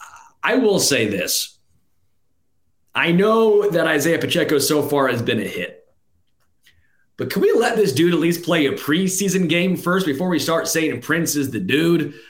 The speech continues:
Like, how many times have we seen this? Dar-, Darwin Thompson was gonna be the next superstar running back for the Kansas City Chiefs.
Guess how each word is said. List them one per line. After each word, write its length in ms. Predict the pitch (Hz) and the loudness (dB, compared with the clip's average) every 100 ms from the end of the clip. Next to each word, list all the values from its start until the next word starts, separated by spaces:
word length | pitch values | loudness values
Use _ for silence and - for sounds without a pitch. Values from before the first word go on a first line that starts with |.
| - - | -16 -4
Like, 400 | 185 175 - - | -2 -2 -6 -12
how 200 | - 247 | -2 0
many 160 | 320 277 | 0 0
times 440 | 180 208 220 185 | 2 2 2 0
have 180 | 170 139 | 0 0
we 180 | 170 185 | 0 0
seen 380 | - 160 175 151 | 0 0 0 0
this? 160 | - | -4
Dar-, 260 | - 147 - - - | -6 -6 -6 -12 -6
Darwin 420 | 127 175 202 196 | 0 2 2 2
Thompson 460 | 165 180 185 - 170 | 2 2 0 0 -2
was 100 | 143 | 0
gonna 140 | 160 | 0
be 80 | 156 | 0
the 40 | |
next 300 | 156 147 - | 0 0 0
superstar 540 | 185 180 156 185 160 151 | 0 0 -2 0 0 2
running 220 | 156 151 | 0 0
back 180 | 156 151 | 0 -2
for 80 | 139 | -4
the 80 | |
Kansas 320 | 131 156 139 135 | -4 -4 -2 -2
City 160 | 131 | -4
Chiefs. 400 | 120 139 113 - | -2 -2 -2 -6